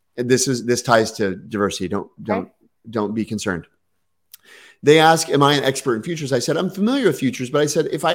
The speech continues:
Speaker 1: abstract a level, I believe in collisions." You know,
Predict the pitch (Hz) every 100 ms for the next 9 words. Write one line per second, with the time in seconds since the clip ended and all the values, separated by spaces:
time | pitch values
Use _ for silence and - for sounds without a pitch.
0 | - 220 208 - 208 208 208 156 107 98
1 | 98 101 - _ _ - 151 175 180 196
2 | 175 160 151 117 - 113 113 95 85 73
3 | - - - 120